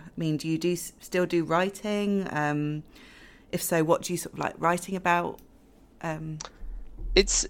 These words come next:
Speaker 2: it's the old adage and the old, uh, kind of, uh, cheesy line of "every day is, is different," really. Um,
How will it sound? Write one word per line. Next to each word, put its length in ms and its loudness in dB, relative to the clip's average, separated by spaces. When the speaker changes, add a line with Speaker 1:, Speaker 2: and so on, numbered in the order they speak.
Speaker 2:
it's 360 0
the 240 12
old 200 12
adage 460 12
and 100 4
the 120 10
old, 300 6
uh, 440 6
kind 220 6
of, 280 -4
uh, 260 6
cheesy 440 4
line 260 10
of 300 6
"every 300 2
day 240 6
is, 360 0
is 180 -2
different," 440 2
really. 480 2
Um, 420 0